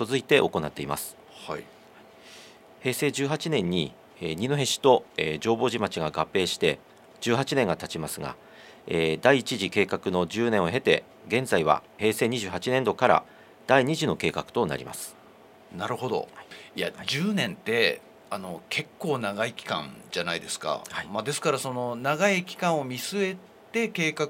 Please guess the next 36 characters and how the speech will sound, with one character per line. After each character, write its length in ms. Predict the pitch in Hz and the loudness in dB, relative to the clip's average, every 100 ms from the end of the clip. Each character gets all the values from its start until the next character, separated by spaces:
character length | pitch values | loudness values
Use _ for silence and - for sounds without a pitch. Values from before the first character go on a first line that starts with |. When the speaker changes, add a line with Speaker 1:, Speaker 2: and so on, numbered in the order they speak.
| - | -2
Speaker 2:
を 280 | 151 143 - | 2 2 0
立 120 | 139 | -8
て 160 | 143 98 | -6 -8
て、 420 | - 170 180 - - - - - - - | -6 0 0 0 -8 -20 -20 -20 -20 -20
そ 160 | - 127 | -6 0
れ 80 | 151 | 2
に 80 | |
基 60 | 180 156 147 | 2 0 -2
づ 160 | 135 | -4
い 40 | 123 | -4
て 120 | 95 | -2
や 80 | 82 | -2
っ 20 | |
て 160 | - | -4
い 20 | 82 | -14
く 120 | - | -14
っ 20 | |
て 160 | - 64 | -14 -14
い 80 | |
う 40 | 50 - - - - - - | -14 -20 -20 -20 -20 -20 -14
こ 120 | - | -12
と 180 | - 120 | -8 -4
な 120 | 85 | -6
ん 80 | - | -6
で 100 | - | -14
す 80 | |
か 140 | - - | -8 -8
ね。 60 | |
Speaker 1:
は 60 | - | -6
い、 20 | |
そ 80 | 135 | -6
の 60 | - | -6
通 100 | 73 | -8
り 80 | 65 | -12
で 100 | - | -14
す。 180 | - | -14